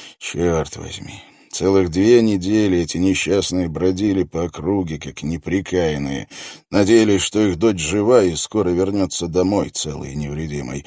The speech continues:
И вот, пожалуйста, её находят в лесу, висящей на дереве. При этой мысли Аарон содрогнулся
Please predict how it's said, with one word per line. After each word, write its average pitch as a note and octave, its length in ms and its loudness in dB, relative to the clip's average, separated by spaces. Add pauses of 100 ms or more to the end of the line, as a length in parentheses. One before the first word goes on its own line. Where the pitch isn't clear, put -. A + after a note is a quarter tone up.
(260)
И - 80 -10
вот, A2 280 -2
пожалуйста, A#2 720 4 (140)
её G2+ 240 0
находят G2 540 -2
в F#2 60 0
лесу, F#2+ 580 0 (160)
висящей D#2+ 720 -4
на F2 180 -2
дереве. - 520 -14 (440)
При C#2 160 -10
этой F2 300 -2
мысли D#2 480 -8
Аарон F2 400 0
содрогнулся F2+ 1040 -2